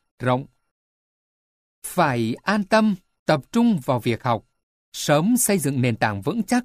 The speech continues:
cho tương lai sau này. Các em hãy ghi nhớ lấy điều này. Học tập, nắm bắt trí thức trước,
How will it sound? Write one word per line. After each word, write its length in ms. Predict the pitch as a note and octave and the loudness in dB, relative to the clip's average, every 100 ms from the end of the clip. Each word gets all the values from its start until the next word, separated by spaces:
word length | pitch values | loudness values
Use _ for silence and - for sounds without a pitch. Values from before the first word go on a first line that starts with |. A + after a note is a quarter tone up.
| _ | _
cho 120 | D#3+ | -4
tương 240 | - C3+ C3 | 0 0 0
lai 200 | B2+ A#2 | -2 -2
sau 240 | - A#2+ | -4 -2
này. 240 | G#2 F#2 - _ _ _ _ - | -2 -6 -10 _ _ _ _ -2
Các 140 | A3 | 0
em 280 | D3 C3 A#2+ - _ - | 0 -2 -2 -8 _ -6
hãy 360 | - G#3 G#3+ D3 | -4 -2 -4 -4
ghi 140 | C3+ B2+ | 0 0
nhớ 420 | B2+ C3 G3 B3 | 0 0 -2 -6
lấy 200 | D3+ G#3+ | -2 0
điều 200 | D3 A#2 | 0 -2
này. 280 | G#2+ A2 G2 _ _ _ _ _ _ | -2 -4 -6 _ _ _ _ _ _
Học 180 | E3+ D3+ - | -4 -2 0
tập, 180 | - B2 _ _ | 0 -2 _ _
nắm 320 | A#2+ B2+ D#3+ | -2 -2 0
bắt 200 | G#3 A3+ | -2 0
trí 120 | - | -2
thức 240 | D3 A#3 - | 0 -4 0
trước, 240 | B3 C#4+ | 0 0